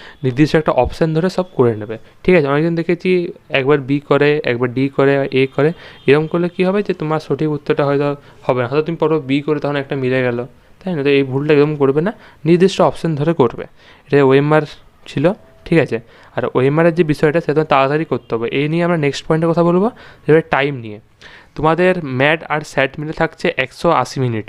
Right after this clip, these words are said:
মানে তোমাদের একশো আশি মার্কের, তাহলে প্রতিটা এক মিনিট ধরে একশো আশি মিনিটের হয়, মাঝে আধ ঘন্টা বা পনেরো মিনিটের মতো ব্রেক থাকে টিফিনে, ঠিক আছে? তো এখানে তোমরা প্রতিটা জিনিসের জন্য এক নাম্বার পাবে এমসিকিউ আর এক মিনিট পাবে, এটা দেখা যায় এক মিনিট মানে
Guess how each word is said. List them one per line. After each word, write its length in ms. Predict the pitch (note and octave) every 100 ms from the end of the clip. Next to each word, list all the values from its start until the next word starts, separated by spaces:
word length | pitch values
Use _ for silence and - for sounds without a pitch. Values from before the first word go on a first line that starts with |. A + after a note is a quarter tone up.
| C3
মানে 120 | B2
তোমাদের 220 | C3+ C3+ C#3
একশো 140 | B2 - C3
আশি 100 | D#3+ C#3
মার্কের, 300 | C#3+ - D3+
তাহলে 180 | - B2 -
প্রতিটা 320 | B2 B2+ D#3 D#3 -
এক 60 | B2 C3
মিনিট 160 | D3+ D3
ধরে 120 | D3+ F3
একশো 180 | C3 - C#3+
আশি 120 | - C3+
মিনিটের 280 | C3+ F#3 G#3+ - - - -
হয়, 180 | A#2+ G#2+ - _ C3+
মাঝে 180 | C3+ E3+ C#3+
আধ 80 | B2+
ঘন্টা 260 | C3 C#3 D#3 G3 E3+
বা 60 | C#3+
পনেরো 200 | B2+ C3
মিনিটের 200 | C3 C#3+
মতো 120 | D3+ F3
ব্রেক 160 | B2+ C3 -
থাকে 120 | A2+ -
টিফিনে, 300 | - A2 G#2 - - - -
ঠিক 120 | E3 D#3
আছে? 120 | A2 A#2 _ - - - _
তো 40 | C3
এখানে 180 | C#3+ D#3
তোমরা 160 | E3 E3+ -
প্রতিটা 240 | C3 D#3+ D#3
জিনিসের 220 | D#3 D#3+
জন্য 160 | E3 E3 E3+ E3 C3
এক 60 | C3 D3
নাম্বার 220 | D3+ D#3+ -
পাবে 180 | D3+ F3+
এমসিকিউ 400 | C#3+ B2+ D3 F#3 F#3+ C3+
আর 80 | - C#3
এক 60 | D3+ C#3
মিনিট 220 | B2+ C#3 C3+
পাবে, 200 | A2 G#2+ - _ _ C3+
এটা 100 | D3
দেখা 120 | - B2
যায় 100 | B2
এক 60 | B2
মিনিট 140 | D3+
মানে 100 | E3+